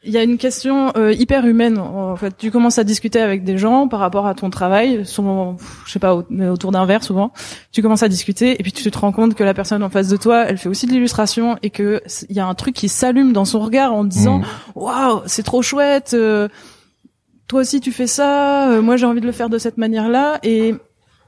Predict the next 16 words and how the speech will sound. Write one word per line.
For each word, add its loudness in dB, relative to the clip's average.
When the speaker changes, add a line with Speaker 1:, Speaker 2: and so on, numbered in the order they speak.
Speaker 1:
il -6
y 2
a 2
un 2
soleil 0
qui -12
se -16
crée. -4
Je -4
sais 0
pas 2
comment 2
expliquer, -2
un 0
petit, -8
un -12